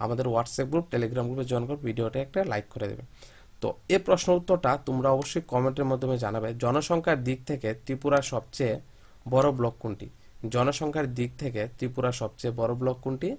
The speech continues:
এটি তোমরা কমেন্টের মাধ্যমে জানাবে, অপশনস এ, অপশন বি, অপশন সি, অপশন ডি কোনটা সঠিক হবে। তোমরা শুধু পনেরো নাম্বার লেখে,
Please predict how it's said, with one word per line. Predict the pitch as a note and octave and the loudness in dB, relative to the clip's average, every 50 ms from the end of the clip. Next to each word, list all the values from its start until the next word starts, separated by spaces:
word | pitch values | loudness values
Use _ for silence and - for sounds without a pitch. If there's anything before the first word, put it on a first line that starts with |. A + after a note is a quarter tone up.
| - - - - - - - - - | -8 -14 -20 -20 -20 -20 -12 -4 -2
এটি | G#2+ A2+ B2+ B2+ | 0 0 0 0
তোমরা | - C#3+ D#3 F3 F3 F3 - | 0 2 2 2 2 0 2
কমেন্টের | B2 B2 B2+ C3+ C3+ C3+ D#3 | 2 2 4 2 2 2 0
মাধ্যমে | D3+ D3+ D#3 D3+ - D#3+ D#3 D3 | 0 0 0 0 -2 -2 -2 0
জানাবে, | D3 D3+ C#3 D3 D3+ D#3+ F3 D#3+ - - A#2+ | 0 0 0 0 2 2 2 0 0 -2 -4
অপশনস | B2 - - - C#3+ C#3 C#3 - - | -4 -4 -4 -4 -2 -2 -4 -6 -4
এ, | - D3+ D#3 D#3 | 0 0 2 2
অপশন | - B2 A#2 A#2 - - C3 B2+ A#2+ B2+ | 2 2 0 -2 -2 -2 -2 -2 -2 -2
বি, | D3+ D#3 - | -2 -2 0
অপশন | - G#2+ A#2 - - C3 C3 | 0 -2 -2 -2 -2 -4 -4
সি, | B2 - - F3+ | -4 -4 -4 -2
অপশন | B2+ A#2+ A2+ - - C3 B2 A#2+ B2+ | 0 0 0 -2 -2 -2 -2 0 0
ডি | E3+ B3 C#4+ - - - - - - - - - | 0 -2 -4 -6 -14 -20 -20 -20 -20 -20 -10 -4
কোনটা | - C#3 C#3 D3 D#3+ | -2 0 2 2 2
সঠিক | - - D#3 D3 D#3+ D#3 | 2 0 0 0 2 2
হবে। | F3 F3 F#3+ F#3 | 4 4 4 2
তোমরা | - C#3 B2+ B2 B2+ | 2 0 0 0 0
শুধু | B2 D3 C#3+ E3 F3+ F3 - - | 0 -2 -2 -2 -2 -2 -4 -4
পনেরো | - C3 C#3 C#3+ C#3+ C#3+ D3 | -2 0 4 4 4 4 6
নাম্বার | C#3 C#3 C3+ C3+ C#3+ D3 | 4 4 4 6 4 4
লেখে, | D3+ D#3+ D#3 D#3 - G3+ | 4 2 0 0 0 -2